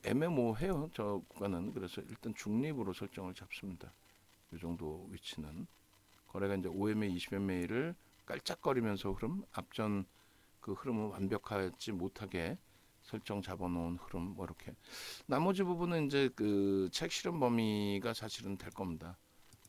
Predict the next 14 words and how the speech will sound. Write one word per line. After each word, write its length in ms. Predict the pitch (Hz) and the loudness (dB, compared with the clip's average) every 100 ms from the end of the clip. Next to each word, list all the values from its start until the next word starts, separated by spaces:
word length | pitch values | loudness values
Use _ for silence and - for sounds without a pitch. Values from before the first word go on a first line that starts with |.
| _ | _
저 140 | 95 | -2
위치에서는 560 | 92 87 - 90 90 92 | 0 0 -2 -2 -2 -2
차익 240 | - 147 | -4 -6
실현 180 | - 135 | -6 -4
한번 240 | 113 101 113 | -4 -4 -4
하는 220 | 170 160 | -4 -2
게, 260 | 82 101 - - - _ _ _ _ - - | -2 -4 -6 -18 -20 _ _ _ _ -20 -14
예, 160 | - 110 - | -14 -14 -16
당연한, 560 | - 90 95 87 85 - | -6 -2 0 0 -2 -6
음, 200 | 87 85 | -8 -8
기준이 340 | - - 92 90 | -10 -10 -8 -6
되는 240 | 71 78 | -6 -6
거고. 400 | - - 101 85 - _ _ _ - - - - - - _ - _ _ _ _ - - - - _ _ - | -8 -8 -6 -8 -14 _ _ _ -20 -20 -20 -20 -20 -20 _ -20 _ _ _ _ -20 -20 -20 -20 _ _ -12
그죠? 240 | 95 | -6